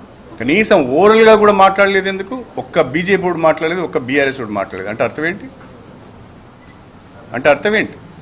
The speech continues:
కాబట్టి దయచేసి నేను మీడియాను కూడా కోరుతున్నా, ఎవడో ఏదో మాట్లాడిండని మీరు దాని వెనుక క్యారీ అయిపోవడం కరెక్ట్ కాదు. మీరు జర్నలిస్టులు, మీరు కూడా ఆలోచించాలి. ఏది పడితే అదే,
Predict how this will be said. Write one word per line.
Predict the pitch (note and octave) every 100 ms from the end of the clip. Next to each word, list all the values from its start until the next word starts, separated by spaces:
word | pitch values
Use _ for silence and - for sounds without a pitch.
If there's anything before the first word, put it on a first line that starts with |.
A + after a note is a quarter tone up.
| -
కాబట్టి | A2 D#3 F3 D#3+ G#3 E3 - - - - -
దయచేసి | G2 C#3+ G3 G3
నేను | G3+ F3+
మీడియాను | F#3 G#3 G#3+
కూడా | G#3
కోరుతున్నా, | G3 F3+ F#3 F3+ A2 E2+ - - - - - - - - - - - - - - - -
ఎవడో | B2+ F#3+ A3 A3
ఏదో | G#3+
మాట్లాడిండని | G3+ G3 G3 G3+ G3+ G3 G3
మీరు | F#3+ F#3
దాని | F3 E3+
వెనుక | F3 E3+
క్యారీ | C#3+ D3+ D#3 E3
అయిపోవడం | D#3 D#3 C#3+ D3
కరెక్ట్ | B2+ A#2+ A2
కాదు. | G2+ F2+ - G#2+
మీరు | C3
జర్నలిస్టులు, | A#2 C3+ D#3+ D3 - - - - - - - - A#2
మీరు | D#3+
కూడా | D3+
ఆలోచించాలి. | B2 A2+ A2+ F2+ - - - - - - - - - - - - - B2
ఏది | F3+ G3+
పడితే | F#3+ F#3+
అదే, | F#3 F#3 E3+ D#3+